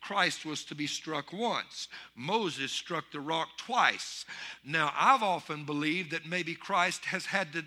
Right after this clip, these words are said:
then, uh, go through additional pain and suffering that never would have happened. That's why it was such a serious transgression for Moses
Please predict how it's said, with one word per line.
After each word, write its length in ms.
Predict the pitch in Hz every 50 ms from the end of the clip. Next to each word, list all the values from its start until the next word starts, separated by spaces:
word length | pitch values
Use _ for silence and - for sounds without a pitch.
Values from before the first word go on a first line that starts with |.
| - - 123 - -
then, 500 | 123 127 185 214 220 196 175 170 180 180 - - - - - - - - -
uh, 60 | 156
go 240 | 156 - 196 202 190
through 260 | 175 - 196 190 185 - 165
additional 720 | 180 156 135 131 139 240 262 - - - - 180 151 139
pain 560 | 123 - - - 123 110 107 104 110 127 135 - - - - - - -
and 160 | 151 151 147
suffering 560 | - - - 175 156 - - - 175 175 165
that 160 | 156 175 170 165
never 280 | 160 185 196 180 196
would 200 | 196 196 202 196
have 120 | 202 - -
happened. 440 | 196 240 247 - - 131 117 113
That's 240 | 123 151 156 - -
why 160 | 160 147 156
it 80 | 160 147
was 140 | 156 143 -
such 280 | - 175 165 - -
a 100 | 165 151
serious 640 | - - - - - 240 208 175 160 147 147 143 -
transgression 840 | - - 175 170 160 143 131 131 190 202 202 175 - - 139 143 131
for 160 | - 147 143
Moses 640 | 143 170 202 233 220 151 113 123 131 139 143 -